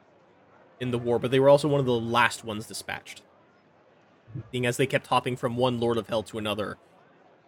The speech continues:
uh, to give their aid as spies and s-, strange summoners of demon. Uh,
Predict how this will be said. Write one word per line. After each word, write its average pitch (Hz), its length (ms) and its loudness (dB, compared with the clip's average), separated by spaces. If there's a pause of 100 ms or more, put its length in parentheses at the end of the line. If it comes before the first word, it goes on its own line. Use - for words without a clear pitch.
(440)
uh, 98 460 0 (260)
to 131 100 -8
give 113 300 -6
their 104 240 0
aid 98 300 -4 (440)
as 101 140 -4
spies 104 560 -2
and 104 480 -6
s-, - 380 -12
strange 127 840 -2
summoners 107 480 -4
of 98 140 -12
demon. 104 380 -6 (760)
Uh, 104 420 2